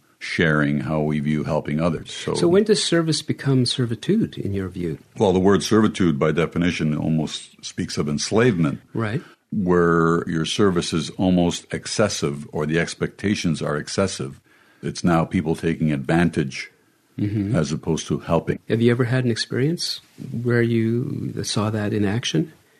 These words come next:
Speaker 1: Nothing comes immediately to my mind, although one could argue historically the entire slavery situation in the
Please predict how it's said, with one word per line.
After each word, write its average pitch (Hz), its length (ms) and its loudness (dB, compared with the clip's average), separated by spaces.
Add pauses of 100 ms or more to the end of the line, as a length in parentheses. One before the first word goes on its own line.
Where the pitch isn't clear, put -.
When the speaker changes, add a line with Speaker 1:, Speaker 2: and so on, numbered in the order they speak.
(360)
Speaker 1:
Nothing 233 380 2
comes 135 260 2
immediately 107 600 4
to 98 180 2
my 87 220 4
mind, 90 540 4
although 92 600 4
one 82 640 2
could 87 160 2
argue 90 400 2
historically 85 800 2
the 85 100 0
entire 82 840 2
slavery 90 500 0
situation 87 640 0
in 85 140 4
the 82 80 2